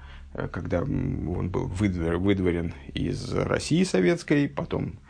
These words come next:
он путешествовал по Европе, был, останавливался в нескольких местах, но везде вот временным образом, и, э, разбирался в том, где же ему поселить свою шхину, кавиохал.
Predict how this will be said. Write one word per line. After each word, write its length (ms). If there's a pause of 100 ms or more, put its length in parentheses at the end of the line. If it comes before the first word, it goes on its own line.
(300)
он 180
путешествовал 600
по 100
Европе, 480
был, 380
останавливался 600
в 60
нескольких 360
местах, 460
но 100
везде 380
вот 280
временным 520
образом, 440 (600)
и, 460
э, 320 (580)
разбирался 720
в 60
том, 320
где 260
же 160
ему 460 (360)
поселить 500
свою 320
шхину, 400
кавиохал. 560